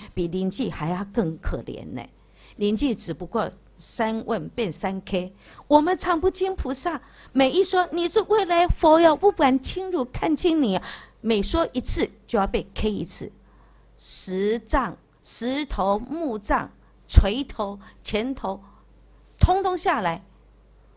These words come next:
而佛啊，前身的常不轻菩萨不改其志，为什么？那是他证悟的内涵。而我们呢，听到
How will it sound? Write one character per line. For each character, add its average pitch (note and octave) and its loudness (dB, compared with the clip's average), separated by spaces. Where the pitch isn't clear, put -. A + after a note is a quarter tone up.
而 F3 4
佛 C#3+ -4
啊， C3+ -4
前 D3 -2
身 D#3+ -2
的 - -10
常 C#3+ -4
不 D#3 -4
轻 D#3+ -6
菩 C#3+ -4
萨 - -8
不 C4+ 8
改 - -8
其 - -4
志， - -6
为 A3+ 8
什 F3+ 0
么？ D3 -6
那 A3 0
是 G3 -4
他 G3+ -4
证 G3 -2
悟 A#3+ -2
的 D#3+ -2
内 F#3 -4
涵。 - -14
而 G#3 -4
我 G#3 -4
们 F3+ -8
呢， F#3 -10
听 A#3+ -6
到 B3 -8